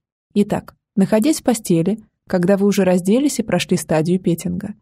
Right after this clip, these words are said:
начните направлять партнера, начиная с простого. Уложите ладони на голову партнера легонько,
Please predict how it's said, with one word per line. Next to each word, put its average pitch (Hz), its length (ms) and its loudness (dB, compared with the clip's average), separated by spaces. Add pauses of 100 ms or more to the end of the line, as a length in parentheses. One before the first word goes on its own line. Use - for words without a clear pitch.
(340)
начните 269 440 0
направлять 220 500 0
партнера, 196 580 -2 (220)
начиная 233 380 2
с 226 60 -4
простого. 208 540 -4 (420)
Уложите 240 440 2
ладони 208 400 2
на 240 120 2
голову 185 380 2
партнера 220 480 0
легонько, 185 640 -2